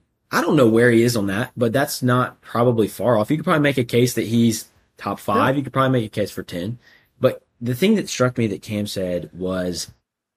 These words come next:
Speaker 1: "If you are not the best player on your team, you're a game manager." And that's crazy. Like, so when Tom Brady had Randy Moss on his team, you could probably make a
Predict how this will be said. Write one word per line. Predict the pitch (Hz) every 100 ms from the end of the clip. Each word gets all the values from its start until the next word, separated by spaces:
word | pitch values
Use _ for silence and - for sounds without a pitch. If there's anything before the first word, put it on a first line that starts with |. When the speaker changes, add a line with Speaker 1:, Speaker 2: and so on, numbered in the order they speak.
| _ -
Speaker 1:
"If | 110 117
you | 151 165
are |
not | 131 110 123
the | 107
best | 90 104 -
player | 113 107
on | 107
your | 90
team, | 80 - 98 107 107
you're | 98
a | 82
game | 80 87 92
manager." | 85 80 76 78 73 - _ _ _ _ _ _
And | 98 110
that's | 135 -
crazy. | - - 113 113 110 87 80 - _ -
Like, | 123 113
so | - 131 123 117 _ _ _ _ _ _ _ _ _ _ _ _ _ _ _
when | 123 127
Tom | 135 160 160
Brady | 151 147
had | 131 110
Randy | 107 120 104
Moss | 98 101 104
on | 92
his | 85
team, | - 90 85 82 80 _ _ _ _ _ _ -
you | 254 -
could | 147 101 - -
probably | - 117 101 92
make | 90 82
a | 87